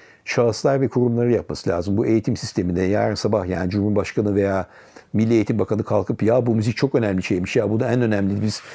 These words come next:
zorunlu ve en çok zaman ayrılan ders yapalım." demeyeceklerine göre onu yine bizler yapacağız. Ee, unutmayalım ki klasik müziğin kurumsallaşmasını Türkiye'de gerçekleştiren ideolojinin içinde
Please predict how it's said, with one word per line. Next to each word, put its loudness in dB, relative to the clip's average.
zorunlu 4
ve 6
en 2
çok 0
zaman 2
ayrılan 2
ders 0
yapalım." 2
demeyeceklerine 2
göre -2
onu 2
yine 2
bizler 2
yapacağız. -6
Ee, 2
unutmayalım 2
ki 0
klasik -2
müziğin 0
kurumsallaşmasını -2
Türkiye'de -2
gerçekleştiren -2
ideolojinin 0
içinde -2